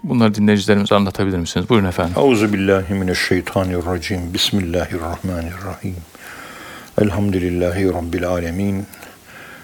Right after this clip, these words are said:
Speaker 2: Vessalatu vesselamu ala Resulina Muhammedin ve ala alihi ve sahbihi ecmain.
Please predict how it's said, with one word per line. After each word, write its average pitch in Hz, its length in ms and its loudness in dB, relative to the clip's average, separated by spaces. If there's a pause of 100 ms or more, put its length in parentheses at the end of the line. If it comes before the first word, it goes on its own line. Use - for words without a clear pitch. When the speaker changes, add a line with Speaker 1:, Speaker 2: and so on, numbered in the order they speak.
(140)
Speaker 2:
Vessalatu 90 720 0
vesselamu 92 680 0
ala 85 280 -2
Resulina 90 580 -4 (180)
Muhammedin 92 680 -2 (800)
ve 98 40 6
ala 90 640 0
alihi 87 840 -6
ve 90 60 -4
sahbihi 90 1000 -6
ecmain. - 520 -4